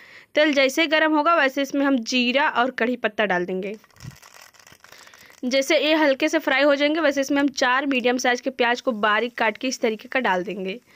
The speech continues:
और इनको हम लाल होने तक फ्राई करेंगे। दोस्तों, अभी तक चैनल को आपने सब्सक्राइब नहीं किए तो सब्सक्राइब कर दीजिए और बगल में बेल की घंटी है, उसे बजाना आप नहीं भूलिएगा।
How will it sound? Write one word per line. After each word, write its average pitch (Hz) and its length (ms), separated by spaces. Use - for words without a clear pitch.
और 269 120
इनको 254 320
हम 349 200
लाल 269 280
होने 269 200
तक 302 180
फ्राई 247 320
करेंगे। 214 360
दोस्तों, 277 480
अभी 294 220
तक 349 180
चैनल 277 380
को 302 100
आपने 294 320
सब्सक्राइब 269 600
नहीं 247 240
किए 277 180
तो 277 120
सब्सक्राइब 254 540
कर 262 200
दीजिए 269 300
और 285 100
बगल 226 340
में 220 120
बेल 262 160
की 320 160
घंटी 302 380
है, 311 140
उसे 277 320
बजाना 220 440
आप 233 180
नहीं 311 260
भूलिएगा। 254 640